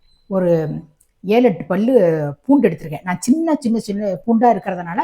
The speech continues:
நான் ஒரு பத்து பல் பூண்டு கிட்ட எடுத்திருக்கேன். இதை அடுப்புல வந்து ஒரு ஸ்பூன் கிட்ட எண்ணெய் விட்டுருக்கேன். இந்த பூண்டும் ஒரு பதினஞ்சு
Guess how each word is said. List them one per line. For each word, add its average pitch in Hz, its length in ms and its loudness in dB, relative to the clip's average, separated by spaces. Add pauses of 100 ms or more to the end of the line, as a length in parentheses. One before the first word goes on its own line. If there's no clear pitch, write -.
நான் 190 140 -4
ஒரு 185 140 -4
பத்து - 280 -8
பல் 202 220 0
பூண்டு 220 200 0
கிட்ட 175 180 -8
எடுத்திருக்கேன். 175 500 -6 (640)
இதை 180 200 2
அடுப்புல 240 340 2
வந்து 196 340 -2 (160)
ஒரு 226 200 6
ஸ்பூன் 269 260 2
கிட்ட 247 180 0
எண்ணெய் 214 280 2
விட்டுருக்கேன். 190 380 -4 (300)
இந்த 180 140 -4 (120)
பூண்டும் 294 460 4 (1400)
ஒரு 262 220 4
பதினஞ்சு 233 420 6